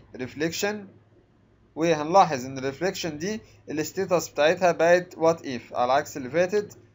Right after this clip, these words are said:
اللي فاتت كانت اكتف. دي الستيتس بتاعتها وات اف، باعتبار ان انا واخدها عشان غرض معين. طيب، خلينا نعمل اتنين، هعمل ريفليكشن تانية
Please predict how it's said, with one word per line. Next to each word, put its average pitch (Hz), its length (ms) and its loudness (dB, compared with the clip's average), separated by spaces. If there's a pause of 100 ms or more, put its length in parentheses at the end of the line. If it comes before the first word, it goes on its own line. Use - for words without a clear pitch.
(120)
اللي 131 120 -10
فاتت 151 340 -4
كانت 160 480 -4
اكتف. 131 360 -2 (680)
دي 143 140 -2
الستيتس 160 540 -6
بتاعتها 175 580 2
وات 160 340 0
اف، 120 160 -6 (1500)
باعتبار 147 340 4
ان 170 120 0
انا 165 160 2
واخدها 175 280 2
عشان 165 560 0
غرض 156 520 4
معين. 120 460 -4 (800)
طيب، 147 200 0
خلينا 170 240 2
نعمل 156 480 -4 (100)
اتنين، 180 520 -4 (1500)
هعمل 135 260 -2
ريفليكشن 123 520 -8
تانية 180 380 -4